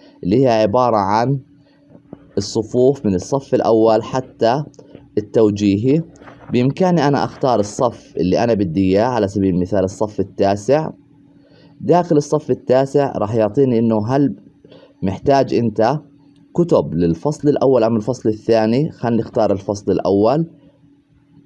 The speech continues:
ناخذ إحدى الكتب مثلا كتاب التاريخ. معطيني هون في كتاب التاريخ إنه في عندي الكتاب نفسه المقرر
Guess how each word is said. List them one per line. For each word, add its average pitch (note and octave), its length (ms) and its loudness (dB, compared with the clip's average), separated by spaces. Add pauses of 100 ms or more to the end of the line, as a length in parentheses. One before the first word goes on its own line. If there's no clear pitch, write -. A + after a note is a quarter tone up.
(580)
ناخذ C#3+ 360 0
إحدى B2+ 220 0
الكتب A#2 440 0
مثلا A2 320 0
كتاب G#2+ 340 0
التاريخ. G#2 840 0 (1080)
معطيني A#2+ 400 2
هون E3+ 120 2
في D3 140 -2
كتاب C#3 360 0
التاريخ B2+ 720 2
إنه A2+ 220 0
في B2+ 180 -2
عندي A#2 180 0
الكتاب B2+ 540 0
نفسه C3 400 0
المقرر G#2+ 800 0